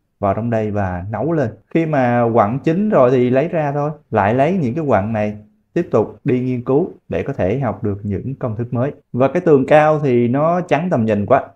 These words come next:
cho nên tôi đập đi và xây lại thành những cái tường thấp hơn như thế này để đỡ chắn tầm nhìn, có thể nhìn được xa hơn. Và tới bây giờ thì tôi mới biết là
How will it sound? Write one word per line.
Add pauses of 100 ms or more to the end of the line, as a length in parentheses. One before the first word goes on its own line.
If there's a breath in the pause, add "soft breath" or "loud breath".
(120)
cho
nên
tôi
đập
đi (100)
và
xây
lại
thành
những
cái
tường
thấp
hơn
như
thế
này (200)
để (220)
đỡ
chắn
tầm
nhìn, (420)
có
thể
nhìn
được
xa
hơn. (240)
Và
tới
bây
giờ
thì
tôi
mới
biết
là